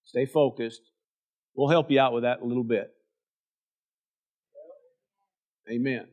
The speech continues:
You know, she thought Jesus was gonna,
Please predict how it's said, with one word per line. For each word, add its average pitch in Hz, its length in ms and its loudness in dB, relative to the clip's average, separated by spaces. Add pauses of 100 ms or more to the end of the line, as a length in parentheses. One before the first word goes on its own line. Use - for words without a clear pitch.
(680)
You 113 80 -10
know, 120 100 -6
she 180 220 -2
thought 151 440 4 (300)
Jesus 151 260 2
was 123 220 -4
gonna, 143 400 2